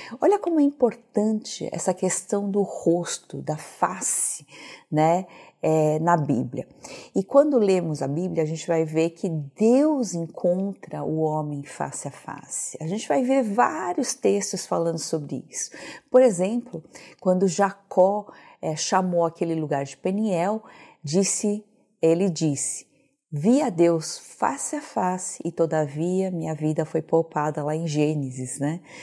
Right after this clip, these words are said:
É, a gente vai ver Moisés, que viu face de, o Senhor face a face, diz assim,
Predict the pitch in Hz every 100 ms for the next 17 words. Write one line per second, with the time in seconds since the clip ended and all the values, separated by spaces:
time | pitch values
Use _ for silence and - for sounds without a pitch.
0 | - - - - - 165 151 160 180 226
1 | 202 160 180 185 202 233 202 151 143 160
2 | 165 196 180 147 - - - - - _
3 | 156 135 147 147 - 147 147 143 139 143
4 | 135 165 147 147 147 - - - 135 139
5 | 131 - 117 113 - - - - 135 160
6 | 160 165 - 139